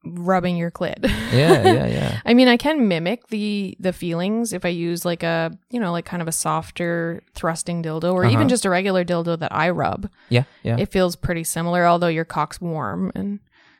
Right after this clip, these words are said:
Speaker 1: softer.
Speaker 2: Well, yeah, 'cause it's
Speaker 1: <laughs>
Speaker 2: just been rubbing your pussy. Like,
Speaker 1: Yeah.
Speaker 2: that's,
Speaker 1: Yeah.
Speaker 2: that's about as warm as it gets.
Speaker 1: Oh, it's so good.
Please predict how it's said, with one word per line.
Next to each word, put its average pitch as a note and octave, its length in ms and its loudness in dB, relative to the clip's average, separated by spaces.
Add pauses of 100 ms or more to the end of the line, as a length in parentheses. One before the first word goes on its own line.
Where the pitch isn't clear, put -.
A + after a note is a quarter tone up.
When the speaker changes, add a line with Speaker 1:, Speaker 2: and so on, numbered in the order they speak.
(140)
Speaker 1:
softer. - 520 -4
Speaker 2:
Well, A#3 160 2
yeah, A#2+ 280 2
'cause A#2 180 4
it's C#4 200 2
Speaker 1:
<laughs> - 0 -
Speaker 2:
just - 200 -6
been A2 140 2
rubbing A#2 260 2
your G2 140 0
pussy. D#3 420 -4
Like, A#2 80 -8
Speaker 1:
Yeah. A3 240 6
Speaker 2:
that's, - 420 0 (100)
Speaker 1:
Yeah. A#3+ 180 0
Speaker 2:
that's F4 160 -6
about B2+ 160 0
as A2 100 -2
warm A#2+ 240 2
as A2 120 0
it - 100 -10
gets. D3+ 160 -4
Speaker 1:
Oh, G#3 160 2
it's G#3+ 160 0
so G#3+ 240 0
good. D#3 180 -4